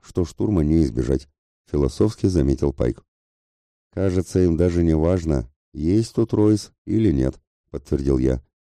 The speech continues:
Ребятки явно нацелились взять замок. Наверно, поняли, что здесь осталось мало людей, и, скорее всего, догадались о смерти Ройса. Я повернулся к наёмнику. «С чего ты взял? Как они могли узнать,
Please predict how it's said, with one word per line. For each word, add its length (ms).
Ребятки 600
явно 460
нацелились 680
взять 300
замок. 380
Наверно, 400
поняли, 600
что 260
здесь 280
осталось 460
мало 240
людей, 400
и, 60
скорее 400
всего, 300
догадались 540
о 60
смерти 320
Ройса. 380
Я 220
повернулся 520
к 120
наёмнику. 520
«С 60
чего 320
ты 100
взял? 300
Как 220
они 160
могли 260
узнать, 460